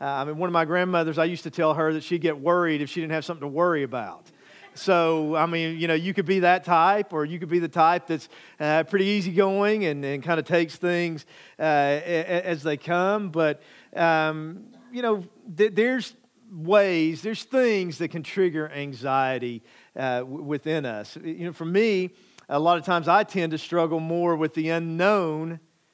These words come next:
than even, you know, what's wrong <laughs> or if something's bad. You know, sometimes I handle bad news just better than,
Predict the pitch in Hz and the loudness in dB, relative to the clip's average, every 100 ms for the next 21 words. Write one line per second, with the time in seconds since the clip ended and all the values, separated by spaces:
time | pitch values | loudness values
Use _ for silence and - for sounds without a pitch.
0 | _ - 160 165 190 170 175 165 135 - | _ -6 -2 0 0 0 -2 -2 -8 -14
1 | _ _ _ _ _ _ _ 156 147 147 | _ _ _ _ _ _ _ -6 -4 0
2 | 170 175 - - _ _ - 143 180 180 | 2 2 -2 -14 _ _ -14 0 2 4
3 | 156 131 123 180 180 175 214 202 180 135 | 2 -2 -2 0 0 0 0 0 -2 -4
4 | 127 156 175 139 127 - - 165 190 196 | 0 4 4 2 -2 -10 -8 -4 2 2
5 | 175 185 196 180 135 170 190 175 156 160 | 4 4 4 2 2 4 4 2 -2 -2
6 | - 170 - 139 165 175 175 160 170 | -4 -8 -8 -2 0 2 0 0 -2